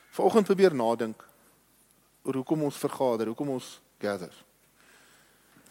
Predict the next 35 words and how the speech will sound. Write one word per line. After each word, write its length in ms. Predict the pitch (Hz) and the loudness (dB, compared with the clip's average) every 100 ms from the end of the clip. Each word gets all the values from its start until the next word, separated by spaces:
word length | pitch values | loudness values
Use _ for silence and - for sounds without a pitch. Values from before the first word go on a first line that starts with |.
| - _ - | -20 _ 6
Nie 80 | 247 | 12
baie 240 | 247 240 | 12 12
lank 220 | 190 233 | 12 10
terug 220 | 240 220 196 | 10 10 8
nie 120 | 196 | 6
was 200 | 160 160 | 8 8
dit 320 | 180 175 - - - - _ _ _ _ - | 8 6 4 -18 -18 -20 _ _ _ _ 8
baie 200 | 180 254 | 10 12
maklik 360 | 196 - 196 - | 12 10 8 6
vir 80 | 170 | 4
kerkmense 800 | - 233 - 175 165 165 143 202 - _ _ _ _ - - - | 8 8 10 6 6 6 4 4 -4 _ _ _ _ -20 -20 2
om 160 | 185 | 6
selfvoldaan 640 | 180 220 208 220 175 165 202 | 8 10 10 10 10 8 8
te 120 | 196 | 6
wees 300 | 156 147 143 - - - _ _ - | 6 6 4 -4 -16 -20 _ _ 6
oor 100 | 185 | 6
die 80 | 185 | 8
feit 160 | 196 | 8
dat 120 | 180 | 10
hulle 120 | 170 160 | 8 8
kerk 240 | 165 143 | 6 6
toe 80 | 151 | 2
gaan. 220 | - - - _ _ _ _ _ - - _ - | -2 -4 -8 _ _ _ _ _ -20 -20 _ 8
Want 320 | 214 202 - - _ - | 8 8 -4 -20 _ 4
in, 140 | 240 233 - | 6 6 6
in 80 | 220 | 6
die 80 | 226 | 8
samelewings, 580 | 233 247 233 220 214 208 | 8 10 10 8 8 6
in 80 | |
die 80 | 202 | 4
gemeenskappe 480 | 190 165 190 208 190 | 6 6 6 8 8
waarin 260 | 180 175 180 | 8 8 6
ons 100 | - | 6
geleef 260 | 165 160 | 6 8
het, 160 | 170 160 | 8 6